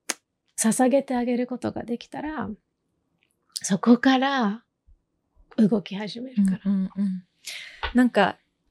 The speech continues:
Speaker 2: サバイバルモードと被害者意識っていうのは似てるのかな？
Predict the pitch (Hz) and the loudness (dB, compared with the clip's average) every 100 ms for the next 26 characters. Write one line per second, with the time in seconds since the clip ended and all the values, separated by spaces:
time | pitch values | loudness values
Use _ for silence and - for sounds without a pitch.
0 | _ _ _ _ - 262 254 330 330 320 | _ _ _ _ 2 4 6 6 4 2
1 | 330 320 320 311 339 320 226 175 - 202 | 2 0 -2 -2 0 0 2 0 0 -2
2 | 196 185 - - 220 233 226 - 220 226 | 0 -2 -4 -4 -2 0 0 0 0 0
3 | - - 165 - - 170 165 156 151 _ | -2 -2 -6 -6 -8 -6 -6 -6 -12 _
4 | 175 160 196 190 170 160 - - 165 | -4 -2 -2 -2 -6 -10 -12 -12 -12